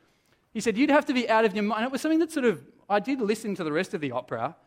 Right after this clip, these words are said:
but it was something that sort of sat in my mind for the rest of the time. He said, "You'd have to be out of your mind to be a Christian." And I think it's actually,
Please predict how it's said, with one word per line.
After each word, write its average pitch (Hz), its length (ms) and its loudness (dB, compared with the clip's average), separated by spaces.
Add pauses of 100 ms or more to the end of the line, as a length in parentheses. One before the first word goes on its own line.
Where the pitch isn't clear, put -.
(140)
but 214 80 -4
it - 20 0
was 214 140 0
something 262 140 -4
that 269 100 -2
sort 226 140 -6
of 202 40 -4
sat 190 240 -2
in 190 100 0
my 175 200 4
mind 165 540 0
for 165 60 -10
the 151 120 -4
rest 160 240 -4
of 160 60 -12
the 160 40 -6
time. 170 640 -2
He 185 140 -12
said, 220 200 -14
"You'd 202 160 -12
have 214 200 -4
to 240 80 -12
be 220 120 -6
out 190 120 -2
of 185 80 -10
your 190 100 -6
mind 139 360 -4
to - 60 -18
be 127 200 -12
a - 20 -12
Christian." - 520 -16 (1000)
And 214 80 -2
I 247 60 2
think 302 240 0
it's - 160 -4
actually, 226 480 -4